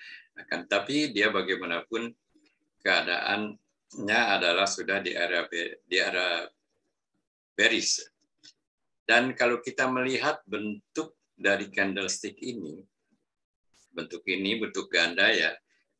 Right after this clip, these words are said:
eh, yang hijau dan yang merah ini bentuk ganda merupakan bentuk ganda pola, eh, bearish harami, ya, bearish harami yang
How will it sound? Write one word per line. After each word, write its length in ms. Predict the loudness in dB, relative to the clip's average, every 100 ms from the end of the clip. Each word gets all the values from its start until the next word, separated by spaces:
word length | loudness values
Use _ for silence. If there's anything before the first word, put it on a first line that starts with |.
| _ _ -10
eh, 400 | -6 -2 -4 -6 -12 _ _ _ _ _ _ _ -4
yang 160 | -4
hijau 400 | -4 -6 -2 0
dan 160 | 0 -2
yang 160 | -4 -4
merah 240 | -2 -2
ini 480 | -2 -6 -6 -6 -6
bentuk 320 | -10 -12 -4
ganda 320 | -2 0 -2
merupakan 560 | -2 -8 -6 -6 -4 -4 -6
bentuk 480 | -12 -10 -6 -6 -8 -20 -18 -18 _ -8
ganda 720 | -2 -2 0 2 4 4 2 -2
pola, 560 | 0 2 2 2 2 -4 -14 _ _ _ _ -8
eh, 180 | -6 -4
bearish 640 | 0 0 0 0 0 -2 -8 _ _ _ _ -4
harami, 480 | 0 2 0 -6 -14
ya, 160 | -14 -14 _ _ _ _ -6
bearish 400 | -4 0 0 0
harami 400 | -2 -2 -4 -16 _ -20 _ _
yang 400 | -6 -2 0 -2